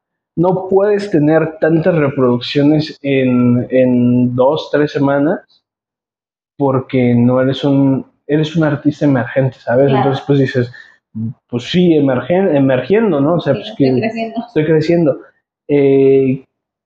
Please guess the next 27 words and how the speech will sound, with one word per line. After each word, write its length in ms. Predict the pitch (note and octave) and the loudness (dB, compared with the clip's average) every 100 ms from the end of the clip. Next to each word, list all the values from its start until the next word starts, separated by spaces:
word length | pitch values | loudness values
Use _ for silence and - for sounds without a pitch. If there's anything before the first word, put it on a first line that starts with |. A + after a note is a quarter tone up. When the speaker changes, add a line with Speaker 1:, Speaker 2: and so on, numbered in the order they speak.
| _ _ _ _ _ _ | _ _ _ _ _ _
Speaker 1:
bajamos 640 | E3+ D#3+ D#3 F3 F3+ G#3+ F#3 | -2 0 0 0 0 2 2
de 60 | |
escuchas, 440 | C#3+ - D3 F#3 - | 0 -2 -2 -2 0
pero 120 | D3+ | 0
la 100 | C3 | 2
volvimos 340 | C3 C3+ D#3+ E3+ | 2 2 0 0
a 60 | |
relanzar 680 | D3+ B2+ A#2+ A#2+ C3+ D#3 - - - | 0 0 -2 -2 -2 0 -4 -8 -2
y 320 | C3+ A#2+ B2 | 0 2 0
parece 360 | C3 B2+ - | 0 -2 -2
que 100 | D#3+ | -2
les 180 | C3+ C3 | -2 0
gusta 400 | B2+ B2+ - C#3+ A#2 B2+ | -2 -4 -2 -2 0 -2
bastante. 680 | B2 - C3+ C3 C3 D#3+ | -2 -2 -4 0 0 0
Muchísimas 520 | D3+ C3+ C#3 D#3 C3+ B2 | 0 0 -2 0 2 2
gracias 400 | A#2+ A#2 D3 B2 | 0 -2 -6 -6
a 120 | A#2+ | -2
todo 200 | A#2+ C3 | -2 0
tu 160 | - | 0
auditorio, 480 | A#2+ A2+ - A#2+ C3 | 0 -2 -2 0 0
a 20 | |
todos 220 | B2 B2+ B2 | -2 -2 -2
los 140 | A#2+ | -4
que 120 | _ | _
nos 120 | A#2 - | -20 -20
están 180 | - | -20
escuchando, 540 | C#3+ _ - B2+ F3 | -20 _ -12 -6 -6